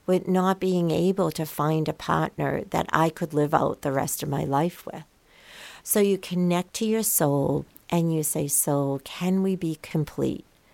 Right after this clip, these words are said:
with this experience?" Now, some of you are able to do that on your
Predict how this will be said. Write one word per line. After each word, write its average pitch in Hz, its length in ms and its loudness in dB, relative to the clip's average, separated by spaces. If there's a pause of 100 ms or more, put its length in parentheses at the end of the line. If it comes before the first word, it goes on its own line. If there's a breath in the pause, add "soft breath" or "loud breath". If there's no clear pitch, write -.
(160 soft breath)
with 151 260 0
this 143 280 2
experience?" - 1040 -8 (1080 loud breath)
Now, 175 160 4
some 180 320 4
of 196 140 2
you 175 180 2
are 156 180 4
able 160 260 2
to 156 180 -8
do 147 180 -2
that 151 220 0
on 151 180 0
your 156 160 -4